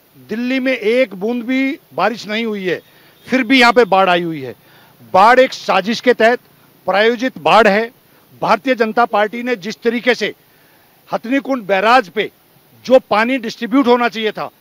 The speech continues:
बैराज का मतलब ये है कि वहां से मॉनिटर होता है पानी कहां से कितना छोड़ा, छोड़ना चाहिए,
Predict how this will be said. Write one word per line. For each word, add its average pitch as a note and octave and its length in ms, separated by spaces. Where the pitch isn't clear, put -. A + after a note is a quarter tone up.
बैराज G3+ 380
का C4 120
मतलब A#3 380
ये A3+ 180
है B3 240
कि A#3+ 100
वहां F#3+ 440
से - 200
मॉनिटर A3+ 440
होता A#3 300
है F3+ 160
पानी A#3 320
कहां G#3+ 380
से B3+ 160
कितना B3 360
छोड़ा, A3+ 300
छोड़ना A3 440
चाहिए, A#3+ 360